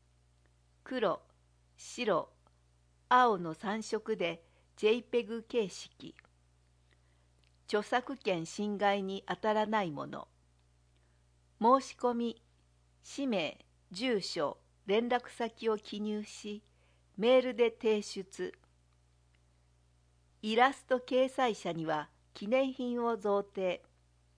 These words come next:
問い合わせ、企画制作課。電話、六九二一一零。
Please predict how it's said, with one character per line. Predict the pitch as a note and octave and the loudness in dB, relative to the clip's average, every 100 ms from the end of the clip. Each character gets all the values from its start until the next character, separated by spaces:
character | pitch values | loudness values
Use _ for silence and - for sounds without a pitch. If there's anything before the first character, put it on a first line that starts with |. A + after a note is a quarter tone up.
| _ _ _ _ _ _ _ _ _ _ _ _ _ - | _ _ _ _ _ _ _ _ _ _ _ _ _ 2
問 | A#3 C4 | 4 6
い | C4 | 6
合 | B3 | 4
わ | B3 | 2
せ、 | - A3 A3 - _ _ _ _ | 0 0 0 -4 _ _ _ _
企 | - F#3 | -20 -4
画 | B3+ B3+ B3 | -2 -2 -8
制 | - B3+ A#3+ | 0 2 2
作 | A#3+ A#3 A#3 | 0 -6 -8
課。 | G#3+ A3 G#3 - _ _ _ _ _ _ _ F#3 | -6 -2 -2 -2 _ _ _ _ _ _ _ 0
電 | G#3+ G#3+ A3+ | 2 2 2
話、 | A3 G#3+ - _ _ _ _ | 6 6 4 _ _ _ _
六 | G3 F#3+ B3+ B3 | -4 -4 -6 -8
九 | - B3+ F3 - _ _ - | -4 -2 -2 -4 _ _ -6
二 | A3 B3 A#3+ - | -4 -4 -6 -10
一 | A#3+ A3 - D#3 - | -12 -12 -12 -14 -12
一 | F3 D#3+ - G#3+ | -16 -14 -10 -2
零。 | G#3 F3 C#3+ | 2 2 0